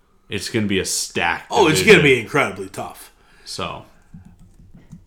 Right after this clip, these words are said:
Speaker 2: Atlanta and Baltimore.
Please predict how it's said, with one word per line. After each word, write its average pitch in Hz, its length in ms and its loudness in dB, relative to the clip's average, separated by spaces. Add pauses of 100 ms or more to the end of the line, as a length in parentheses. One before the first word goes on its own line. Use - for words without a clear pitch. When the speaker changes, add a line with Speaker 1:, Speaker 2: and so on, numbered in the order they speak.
(1000)
Speaker 2:
Atlanta 123 1080 -8
and 170 260 -10
Baltimore. 143 1000 -6